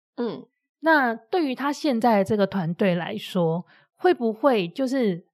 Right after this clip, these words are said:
Speaker 2: 你不要这么优秀，会更适合这个团队？我，
Speaker 1: 嗯。
Speaker 2: 我其实想了非常久，我在职场上也碰过了一些挫折之后，我才领悟了这个道理。
Speaker 1: 嗯。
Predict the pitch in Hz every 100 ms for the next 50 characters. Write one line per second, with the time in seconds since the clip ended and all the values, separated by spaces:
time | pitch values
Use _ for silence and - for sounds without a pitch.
0 | - 214 170 226 294 - 262 202 190 185
1 | 196 196 208 151 - _ _ 247 233 233
2 | 190 220 170 156 151 165 - 226 240 -
3 | 196 - _ _ _ _ _ _ _ _
4 | _ - 185 254 277 294 294 339 262 175
5 | 180 247 247 214 190 - 202 202 208 277
6 | 247 - _ _ - - 220 247 233 175
7 | - 233 165 - _ _ _ - 214 185
8 | 170 - _ _ _ _ - 381 320 311
9 | 247 226 254 - 254 208 185 170 190 226
10 | 185 170 185 208 240 160 220 208 165 170
11 | 165 180 135 135 202 _ - 208 170